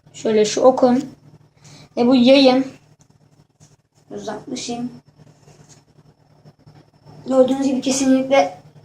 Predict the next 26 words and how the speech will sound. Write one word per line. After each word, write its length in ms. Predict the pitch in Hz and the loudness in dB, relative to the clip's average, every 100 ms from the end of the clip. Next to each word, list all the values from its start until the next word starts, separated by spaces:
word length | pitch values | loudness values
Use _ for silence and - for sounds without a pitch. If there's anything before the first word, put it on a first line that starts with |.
| _ _ _ _ | _ _ _ _
sıkıntısı 560 | - - 277 254 - | -14 -8 -6 -6 2
yok. 360 | 277 370 - - - _ _ - - - _ _ - | 4 4 2 -6 -18 _ _ -20 -20 -20 _ _ -4
Bunların 480 | 277 311 349 349 320 | 4 6 8 8 8
nasıl 320 | 349 370 359 | 6 6 6
yapıldığını 720 | 330 - 311 285 294 262 - | 6 6 6 6 6 4 2
öğrenmek 500 | 233 247 285 302 392 | 4 6 8 8 6
istiyorsanız 760 | 415 - 339 320 302 339 339 - - - - - - - - - - - - - - - - - | 4 4 4 6 6 6 2 -6 -18 -8 -2 2 4 2 -4 -14 -6 -6 -6 -12 -12 -14 -20 -2
abone 360 | - 359 370 349 | 4 6 8 8
olmayı 300 | 330 311 311 | 8 8 8
unutmayın 420 | 311 330 302 294 | 8 8 8 8
arkadaşlar. 840 | 277 254 285 277 262 294 302 - | 6 6 8 6 6 6 6 6
Ve 200 | 247 240 - | 6 6 6
abone 320 | 269 269 302 | 6 6 8
oldukça 420 | 302 294 311 302 269 | 8 8 8 6 6
da 100 | 262 | 6
bizden 340 | 247 277 269 | 6 6 8
tabii 240 | 277 269 | 8 8
ki 140 | 262 247 | 6 6
video 240 | 254 247 | 6 6
gelecek. 600 | 233 277 269 226 262 - | 6 8 8 8 6 6
Ee, 500 | - 214 208 208 208 214 - - - - - - _ _ _ _ _ _ _ | 4 4 4 2 0 -4 -6 -6 -6 -8 -14 -20 _ _ _ _ _ _ _
şimdi 320 | - 339 349 | 0 4 6
ben 220 | 302 311 339 | 6 8 6
bunu 180 | 370 | 6
biraz 240 | 370 359 339 | 6 6 6
göstereceğim. 840 | 359 359 403 427 349 370 440 - | 6 6 6 8 8 6 4 -4